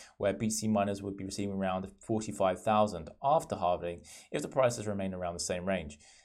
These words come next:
However, at the moment, B T C miners are receiving ninety-one thousand in block rewards per block, which technically means after seven hours of block for mining on the Bitcoin Cash network will be worth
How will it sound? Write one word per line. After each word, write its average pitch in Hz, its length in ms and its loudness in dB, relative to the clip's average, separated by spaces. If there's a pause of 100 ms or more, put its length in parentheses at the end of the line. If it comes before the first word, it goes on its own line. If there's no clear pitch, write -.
(160)
However, 117 340 2
at 110 180 -4
the 110 80 -2
moment, 110 560 2
B 113 120 -2
T - 20 -2
C 110 160 -4
miners 98 300 0
are - 20 -6
receiving 98 480 -4
ninety-one 101 400 -2
thousand 92 360 0
in 104 100 -6
block 95 240 -4
rewards 95 420 -4 (340)
per 90 200 -2
block, 101 360 0
which 107 220 -4
technically - 300 -4
means 107 200 2
after 95 160 -2
seven 123 320 4
hours 104 220 6
of - 160 -10
block 117 240 0
for 98 140 -4
mining 104 420 2
on 90 100 -4
the 85 80 -10
Bitcoin 98 300 -4
Cash 131 240 2
network 98 300 0 (420)
will 151 120 4
be 120 220 4
worth 101 340 -2